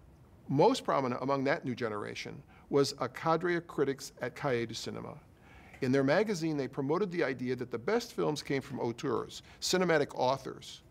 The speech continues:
directors who expressed themselves as fully in film as novelists or painters did in their art forms.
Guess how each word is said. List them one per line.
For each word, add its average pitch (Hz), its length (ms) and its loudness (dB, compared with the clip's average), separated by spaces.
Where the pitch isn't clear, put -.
directors 190 480 4
who 175 100 0
expressed 202 440 -2
themselves 143 540 0
as 139 180 2
fully 233 320 2
in 165 120 0
film 110 420 -8
as 135 200 0
novelists 147 600 2
or 117 60 -10
painters 165 460 -2
did 120 200 -6
in 127 140 -2
their 160 180 2
art 104 220 2
forms. - 540 -12